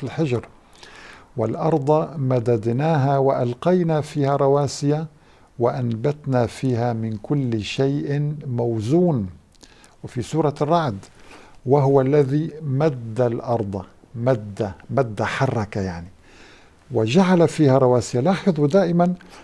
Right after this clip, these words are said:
أو غالبًا، يعني، عندما يكون الحديث عن مد الأرض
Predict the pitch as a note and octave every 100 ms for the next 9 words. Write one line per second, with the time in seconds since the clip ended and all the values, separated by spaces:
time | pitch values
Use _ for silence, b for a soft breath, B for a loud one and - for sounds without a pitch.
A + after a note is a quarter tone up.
0 | B - - B2 C3+ F3 F3 D3 B2 A2
1 | G#2+ B2 C3+ C3+ C3+ B2 - - D3+ B2
2 | - B2 D3 C3+ A2+ A#2 A#2 - - C3
3 | D#3+ C#3 B2 C3+ C#3 D#3+ F#3